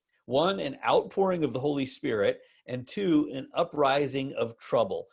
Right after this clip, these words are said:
Those two expectations rest on me when I look forward and when I read the book of Acts.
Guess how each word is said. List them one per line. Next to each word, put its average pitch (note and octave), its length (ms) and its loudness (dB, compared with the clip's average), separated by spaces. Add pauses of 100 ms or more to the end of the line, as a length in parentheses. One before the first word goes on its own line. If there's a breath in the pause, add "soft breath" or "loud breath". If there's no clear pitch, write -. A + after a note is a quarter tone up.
(220 soft breath)
Those G3 340 4
two G#3+ 240 -4
expectations C3+ 1040 -4
rest B2+ 400 -2
on G2+ 260 -4
me F#2+ 220 -8
when G2+ 160 -10
I G#2+ 100 -2
look A#2 300 -4
forward G2+ 640 0 (240 soft breath)
and B2 140 -6
when B2+ 160 -2
I A#2+ 60 0
read A2 260 -4
the G2+ 40 -6
book G2 200 -4
of G2 80 -4
Acts. - 480 -6